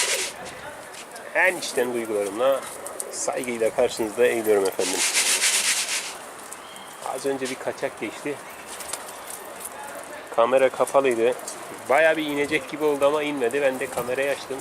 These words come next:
Şu tarafa gitti. Gelir umuduyla kuşları tekrar çıkardım. Hatta kuşları içeri sokmaya çalışıyordum ben. Diğer kümesi açmak için.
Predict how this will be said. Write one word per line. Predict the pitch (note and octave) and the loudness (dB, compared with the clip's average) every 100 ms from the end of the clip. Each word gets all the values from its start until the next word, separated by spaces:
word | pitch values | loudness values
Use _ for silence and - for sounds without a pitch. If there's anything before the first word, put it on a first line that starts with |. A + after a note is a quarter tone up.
| - - | -8 -2
Şu | |
tarafa | C3+ B2 B2+ | 2 4 4
gitti. | A#2+ - G2 G#2 - - - - - - - - - - - - - - - - - - - - | 2 0 2 2 2 0 -2 -4 -8 -8 -10 -4 -4 -4 -8 -10 -6 -4 -6 -10 -12 -12 -12 0
Gelir | A2 D#3 | 4 4
umuduyla | D3 C3 A#2+ A#2+ C#3 D#3 - - - - - - - - - - - - - | 4 4 2 4 4 2 -6 -12 -14 -14 -14 -14 -14 -14 -14 -14 -14 -12 -10
kuşları | - - B2 | -4 4 4
tekrar | C3+ D3 - B2 | 6 4 8 4
çıkardım. | - G2+ F#2+ | 6 2 4
Hatta | A2 B2 C3+ | 2 4 2
kuşları | - - C#3 | 2 2 2
içeri | C3+ C#3 C#3 | 4 2 4
sokmaya | C3 A#2+ C3+ D3 | 2 4 2 4
çalışıyordum | A#2+ G#2+ G#2 F#2+ G2+ | 4 4 2 2 4
ben. | E3 - - - - - - - - - | 4 2 -2 2 2 0 -4 -8 -6 2
Diğer | A2 A2+ C#3+ | 6 6 4
kümesi | A2 G#2+ A2+ | 4 6 6
açmak | G#2 - G2+ | 4 2 0
için. | - G#3 | 2 -2